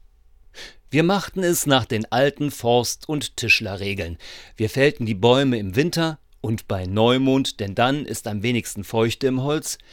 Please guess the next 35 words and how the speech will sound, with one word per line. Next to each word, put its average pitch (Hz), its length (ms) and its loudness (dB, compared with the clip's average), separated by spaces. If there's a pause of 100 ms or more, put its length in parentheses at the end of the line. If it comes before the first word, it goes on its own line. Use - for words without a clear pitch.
(260)
Wir 135 100 4
ließen 165 260 0
die 165 120 0
Stämme 165 340 -2
ein 117 160 0
paar 131 240 -4
Wochen 156 320 0
mit - 180 -2
Krone 147 440 0
liegen, 151 400 -2
damit 113 500 -2
der 98 140 -4
Baum 127 320 4
sein 95 260 -4
Wasser 123 340 -2
in 110 120 -6
die 95 100 -6
Spitzen - 480 -6
drücken 151 320 -4
konnte, 156 340 0 (400)
und - 300 0
dann 175 160 2
ließen 170 380 -2
wir 143 80 -2
die 117 100 0
Stammabschnitte 131 880 0
zu - 160 0
Brettern 98 540 -6
aufsägen, 107 720 -2 (360)
die 110 120 -2
wir 110 100 4
luftig 151 420 2
zum - 160 0
Trocknen 107 400 -6
lagerten. 90 540 -6